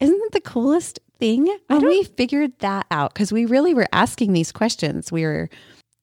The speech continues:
Speaker 1: I, when we come together, we, we pray every single time about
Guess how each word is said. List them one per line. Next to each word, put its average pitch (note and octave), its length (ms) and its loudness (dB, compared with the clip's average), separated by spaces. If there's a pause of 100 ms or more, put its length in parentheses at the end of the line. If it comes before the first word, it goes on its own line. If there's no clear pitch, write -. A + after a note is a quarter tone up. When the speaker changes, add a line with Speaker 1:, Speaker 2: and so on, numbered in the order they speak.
(220)
Speaker 1:
I, F#3 160 0
when A3+ 140 4
we A3+ 80 4
come A3 200 0
together, F#3 300 2
we, F3 240 0 (100)
we D3+ 120 0
pray D#3+ 340 -2
every E3+ 260 -2
single D#3 300 -2
time E3+ 480 -2
about D3+ 600 -2